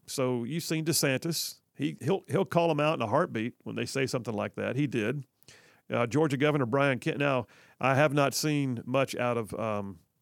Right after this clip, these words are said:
uh, Republican Governor Kay Ivey in Alabama,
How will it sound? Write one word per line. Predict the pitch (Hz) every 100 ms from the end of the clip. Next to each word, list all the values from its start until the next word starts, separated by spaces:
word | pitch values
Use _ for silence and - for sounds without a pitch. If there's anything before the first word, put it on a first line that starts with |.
| - -
uh, | 107 101
Republican | 107 120 135 120 117
Governor | 113 123 117 107
Kay | 131 117
Ivey | 143 147 101
in | 98
Alabama, | 92 95 170 160 127